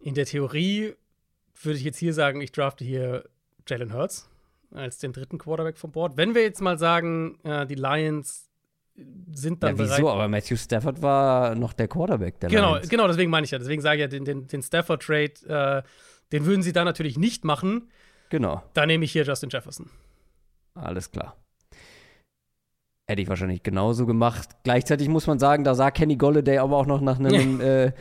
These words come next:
Speaker 2: guten Nummer eins Receiver aus.
Speaker 1: Mhm.
Speaker 2: Und, äh, Marvin Jones war auch noch da. Aber trotzdem musst du hier, glaub ich, Justin Jefferson nehmen. Dann sind die Giants an vier dran. Andrew Thomas war da im Real Life der Pick.
Speaker 1: Mhm.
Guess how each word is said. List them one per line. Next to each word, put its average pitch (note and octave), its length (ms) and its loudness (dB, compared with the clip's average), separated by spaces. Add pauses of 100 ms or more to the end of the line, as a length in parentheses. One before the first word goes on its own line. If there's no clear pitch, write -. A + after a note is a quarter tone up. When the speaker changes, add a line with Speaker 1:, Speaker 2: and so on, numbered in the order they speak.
(220)
Speaker 2:
guten E3 220 0
Nummer C#3 180 4
eins D#3+ 220 0
Receiver F#2+ 360 -2
aus. A2+ 360 -2
Speaker 1:
Mhm. C#3 380 -8 (320)
Speaker 2:
Und, A#2+ 640 4
äh, A2+ 300 4
Marvin A#2 280 2
Jones A#2 220 2
war A#2+ 140 4
auch C3+ 40 4
noch F#2+ 180 0
da. D#2 220 -4 (1600)
Aber A#2 220 0
trotzdem G#2+ 520 2
musst G2+ 340 -4
du F#2+ 40 -2
hier, F#2 120 0
glaub F2+ 320 0
ich, F2+ 240 -6 (120)
Justin F#2 360 -4
Jefferson F#2 440 -4
nehmen. G#2 200 0
Dann C3+ 160 0
sind B2 160 -4
die A2 120 -2
Giants G#3+ 840 2
an D3 420 0
vier D#3 680 0
dran. A2 680 2
Andrew A2 280 0
Thomas E3 520 -2
war A#2 160 2
da A#2+ 120 0
im A2 180 0
Real A2+ 200 2
Life D3 380 0
der B2+ 140 2
Pick. - 380 0 (180)
Speaker 1:
Mhm. B2 280 -8